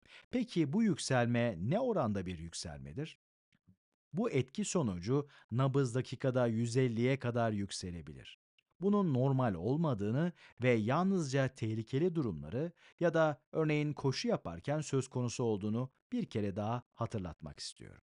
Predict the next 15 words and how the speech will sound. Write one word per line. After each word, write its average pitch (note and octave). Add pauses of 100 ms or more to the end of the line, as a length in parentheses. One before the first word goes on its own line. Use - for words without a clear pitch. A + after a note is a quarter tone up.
(600)
Parasempatik D3
sinir C#3
sistemi C#3+
tarafından A2+
salgılanan A2 (240)
asetilkolin A2+
ise D3+ (300)
nabzı A2+ (160)
normal A#2+
seviyesi B2
olan A#2+ (260)
yetmiş C3
ila G#2+
yetmiş A2
beşe C3+